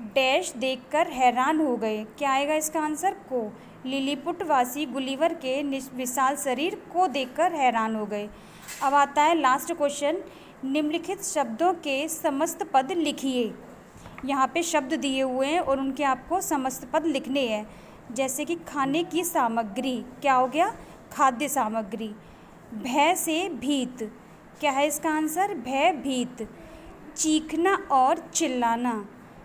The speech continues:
क्या होगा इसका? चीखना, चिल्लाना। Next है आश्चर्य से चकित,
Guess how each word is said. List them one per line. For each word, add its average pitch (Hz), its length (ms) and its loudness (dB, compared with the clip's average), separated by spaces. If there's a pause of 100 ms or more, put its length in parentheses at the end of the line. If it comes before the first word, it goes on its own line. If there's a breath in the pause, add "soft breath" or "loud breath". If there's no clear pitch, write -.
(140)
क्या 294 140 6
होगा 294 220 6
इसका? 320 300 2
चीखना, 294 640 -2
चिल्लाना। 220 720 -2 (560 loud breath)
Next 277 480 0
है 320 300 2 (580)
आश्चर्य 330 580 2
से 330 260 0
चकित, 254 720 -6